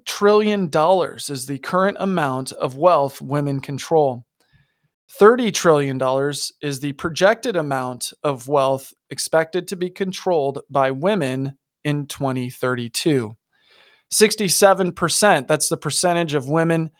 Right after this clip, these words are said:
investing outside of retirement. Fifty-three percent, that's the percentage of women currently investing in E S G funds.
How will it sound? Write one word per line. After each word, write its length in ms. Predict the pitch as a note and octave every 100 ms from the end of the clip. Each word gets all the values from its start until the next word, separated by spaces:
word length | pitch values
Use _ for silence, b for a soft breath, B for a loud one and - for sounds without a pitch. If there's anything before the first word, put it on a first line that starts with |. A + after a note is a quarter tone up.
| _ -
investing 640 | D#3 C#3+ D3+ - E3 D#3
outside 580 | - D3+ - - C#3+ D3+
of 140 | C#3+ C#3+
retirement. 600 | C#3 - F#3+ F3+ A#2+ - _ B B B
Fifty-three 560 | G3 G3 F#3+ G3 A3 A3
percent, 600 | F#3+ D3+ F3 D3 C3+ D3+
that's 240 | D3 -
the 80 | C#3+
percentage 600 | D#3 C3+ E3+ E3+ E3 D3
of 140 | C3
women 300 | D#3 D#3 D3
currently 480 | C#3 - A3 G3 G#3+
investing 640 | F#3 D#3 E3 E3 D3 C#3+
in 180 | C#3 C3+
E 120 | E3 E3+
S 180 | D#3+ -
G 200 | D3+ C#3+
funds. 560 | D3 E3 A3 B3+ -